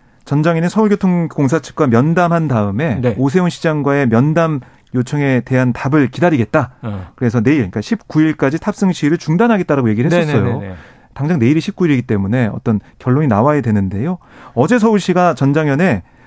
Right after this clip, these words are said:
Speaker 1: 오세훈 시장과의 비공개 면담을 다시 제안했습니다.
Speaker 2: 네네.
Speaker 1: 그러니까 이게 공개 면담이 아니라 비공개 면담을 제안을 했고,
Speaker 2: 음.
Speaker 1: 또 서울시는 이 전장현과의 단독 면담이 아니라 다른 장애인 단체가 함께하는 합동 면담을
Speaker 2: 아,
Speaker 1: 제안을
Speaker 2: 네네네.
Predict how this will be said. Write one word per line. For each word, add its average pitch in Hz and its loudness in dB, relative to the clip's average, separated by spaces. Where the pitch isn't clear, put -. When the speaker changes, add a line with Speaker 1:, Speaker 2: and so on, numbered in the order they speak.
Speaker 1:
오세훈 147 0
시장과의 151 0
비공개 226 2
면담을 139 2
다시 107 -8
제안했습니다. 120 -2
Speaker 2:
네네. 127 -2
Speaker 1:
그러니까 143 -2
이게 135 0
공개 165 2
면담이 139 2
아니라 120 2
비공개 185 2
면담을 131 2
제안을 117 0
했고, 131 -6
Speaker 2:
음. - -4
Speaker 1:
또 170 -2
서울시는 202 2
이 143 -4
전장현과의 170 2
단독 151 2
면담이 139 2
아니라 127 0
다른 214 2
장애인 175 2
단체가 123 2
함께하는 175 0
합동 254 0
면담을 135 4
Speaker 2:
아, 120 -4
Speaker 1:
제안을 113 2
Speaker 2:
네네네. 110 -6